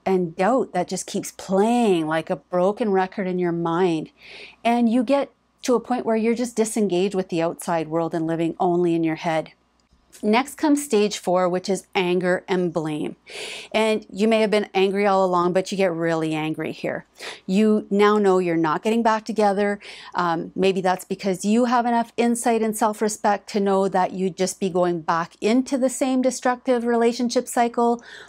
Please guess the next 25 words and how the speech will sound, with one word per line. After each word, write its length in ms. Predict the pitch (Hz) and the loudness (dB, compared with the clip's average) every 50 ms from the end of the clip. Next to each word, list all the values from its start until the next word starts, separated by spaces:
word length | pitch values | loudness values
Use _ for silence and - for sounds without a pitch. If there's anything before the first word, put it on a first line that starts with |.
| - _ | -8 _
or 280 | - 233 240 247 240 247 | 4 6 6 6 4 2
because 420 | 208 208 240 240 - 240 214 190 | 0 -2 -6 -2 0 0 0 2
your 200 | 202 214 - - - | 2 0 0 0 -2
ex 280 | - 208 220 220 - - | -2 -2 -2 -2 -2 -4
has 200 | - 233 214 196 | -2 0 0 0
moved 300 | 208 196 196 190 180 - | 0 0 -2 -2 0 2
on 320 | 196 185 185 185 185 185 | 2 4 4 4 2 2
with 140 | 180 170 - | 0 -2 -4
someone 440 | - - - 202 208 240 277 277 262 | -4 -4 -2 0 2 2 2 2 4
else 440 | 247 233 233 233 240 247 240 - - - - - - - - - | 4 4 4 4 2 0 -2 -8 -16 -16 -18 -18 -18 -18 -12 -4
and 440 | - 196 208 220 226 226 233 226 202 - | 0 2 4 4 4 4 2 0 0 0
is 360 | - 202 214 214 214 208 208 - | 2 2 4 4 4 2 0 -6
flaunting 680 | - - - 185 190 202 214 208 208 208 175 170 170 | -8 -6 -2 2 2 4 2 2 0 -2 -2 -4 -4
how 260 | - - - 185 180 | -4 -2 0 0 2
they 160 | 180 180 175 175 | 2 2 2 2
are 140 | 170 175 | 2 0
so 960 | 180 - - - - - - 269 269 269 269 269 262 247 226 208 196 190 185 185 | -2 -4 -8 -8 -6 -4 0 2 2 4 4 4 4 6 6 6 4 4 2 0
much 260 | 180 185 - - - | -2 -2 -2 -4 -8
happier 760 | - - - 233 247 240 233 - 185 160 170 165 170 180 - _ _ | -12 -6 0 2 2 2 2 0 -4 -2 -2 -2 -2 -2 -4 _ _
without 560 | - 190 202 208 - 247 254 269 277 285 - - | -6 -6 -4 -2 0 0 0 0 -2 -4 -4 -4
you. 160 | 151 - - - _ _ - - - - - - | -4 -4 -6 -14 _ _ -16 -14 -14 -14 -8 -2
They're 100 | - 190 | 2 2
on 160 | 196 190 190 190 | 4 4 2 0
social 360 | - 196 185 180 - 196 185 | -2 -4 -6 -4 -4 -2 0
media, 540 | 202 233 269 277 269 269 285 277 277 277 | 0 2 2 2 2 2 2 2 2 0